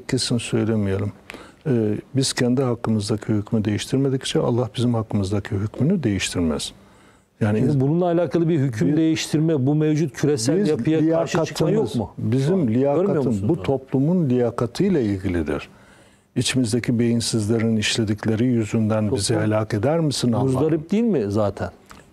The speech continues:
Speaker 1: Bakın, <clears throat> içimizdeki beyinsizlerin işledikleri yüzünden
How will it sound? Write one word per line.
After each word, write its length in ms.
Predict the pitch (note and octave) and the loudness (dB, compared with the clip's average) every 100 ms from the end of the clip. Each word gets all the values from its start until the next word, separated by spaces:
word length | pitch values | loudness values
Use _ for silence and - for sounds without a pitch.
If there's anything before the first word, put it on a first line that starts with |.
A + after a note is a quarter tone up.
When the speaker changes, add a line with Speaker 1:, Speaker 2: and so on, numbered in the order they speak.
| _ - _ _ _ - | _ -20 _ _ _ -4
Speaker 1:
Bakın, 280 | C3 - F#2+ - - - - _ _ _ - | -2 -2 -6 -6 -20 -20 -20 _ _ _ -6
<clears throat> 40 | - - - - - _ _ | -6 -6 -16 -20 -20 _ _
içimizdeki 800 | - - C#3 C3+ A#2 B2+ - C3 | -6 -2 0 0 0 -2 0 0
beyinsizlerin 960 | A#2 A2+ A2+ - A2 G2 G#2 G#2 C#3 A#2 | 2 2 0 0 -2 0 0 2 2 0
işledikleri 800 | - - - A2 A2 - A2+ G#2 | -2 -4 0 -2 -2 -2 -2 0
yüzünden 680 | G#2+ F#2+ A#2 G2 G2 G#2 F#2 | 0 0 -2 0 0 0 -2